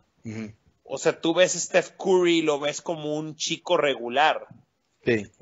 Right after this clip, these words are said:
Speaker 2: Es un cuerpo normal, no es un superhéroe. Y en la lucha pasa lo mismo. Daniel Bryan es un underdog,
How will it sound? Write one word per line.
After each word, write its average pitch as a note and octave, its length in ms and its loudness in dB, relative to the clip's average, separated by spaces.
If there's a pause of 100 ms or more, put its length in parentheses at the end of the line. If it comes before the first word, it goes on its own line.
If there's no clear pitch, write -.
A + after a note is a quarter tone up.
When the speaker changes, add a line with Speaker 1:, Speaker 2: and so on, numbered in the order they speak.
(220)
Speaker 2:
Es C3+ 200 -8
un E3 140 -10
cuerpo D#3 340 -4
normal, C#3+ 640 0
no C3+ 140 -6
es - 160 -12
un D#3 120 -10
superhéroe. C#3 1500 -2 (460)
Y C#3+ 220 -4
en D3 120 -2
la C#3 80 -2
lucha C#3 440 -6
pasa D3 260 0
lo C3 120 -6
mismo. E3 440 -6
Daniel D#3 420 2
Bryan D3 460 2
es C#3+ 220 -10
un C3+ 160 -10
underdog, C#3 680 -4